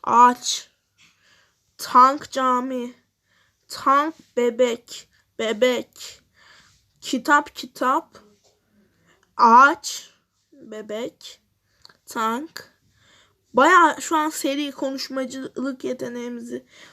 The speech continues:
gösteriyoruz ve ağızları açık dinliyorlar. Şu an içlerinden bana beddua ediyorlar. Halk da beni "Nasıl iyi adammış, bunu başa getirelim de ülke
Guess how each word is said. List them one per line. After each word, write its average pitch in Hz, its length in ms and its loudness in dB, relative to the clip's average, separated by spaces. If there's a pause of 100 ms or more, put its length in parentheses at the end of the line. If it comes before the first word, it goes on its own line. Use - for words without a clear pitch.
(140)
gösteriyoruz 254 840 -4
ve 294 200 -4 (220)
ağızları 233 480 0
açık - 360 -8
dinliyorlar. 240 840 -10 (440)
Şu - 160 -6
an 302 120 -2
içlerinden 285 640 -6
bana 277 200 -8
beddua 269 440 -2
ediyorlar. 254 520 -4
Halk 254 460 0
da 269 140 -4
beni 254 240 -6 (460)
"Nasıl 262 340 0
iyi 247 200 2
adammış, 226 540 -6
bunu 247 180 -6
başa 247 300 0
getirelim 247 640 -6
de 247 40 -8
ülke 240 400 -10